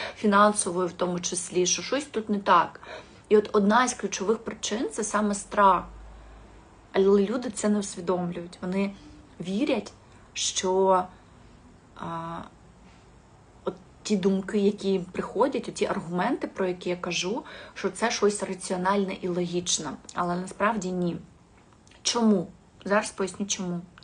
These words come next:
Мозок — це лише система виживання. Точка.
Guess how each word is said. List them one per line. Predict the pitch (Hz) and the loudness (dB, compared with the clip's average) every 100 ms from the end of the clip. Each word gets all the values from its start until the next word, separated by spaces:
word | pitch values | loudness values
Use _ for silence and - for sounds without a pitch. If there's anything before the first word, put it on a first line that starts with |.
| - - - - - - - | -16 -14 -14 -14 -16 -18 -4
Мозок — | 196 190 185 220 247 - - - - - - - - | 0 2 2 0 -2 -6 -18 -20 -20 -20 -20 -18 -6
це | - 175 170 185 - - - - | 0 0 0 -8 -14 -20 -18 -2
лише | 196 214 - - 165 165 196 - - - - - | 4 4 4 0 0 -2 -8 -14 -20 -20 -20 -10
система | - - 202 - - 165 170 208 - - | -6 -2 -2 -2 -2 0 0 -4 -6 -16
виживання. | 170 185 185 190 165 170 165 160 190 - - - - - - - | -2 2 2 0 -2 -2 -4 -8 -12 -16 -20 -20 -20 -20 -20 -4
Точка. | 180 165 - - | 0 2 0 -6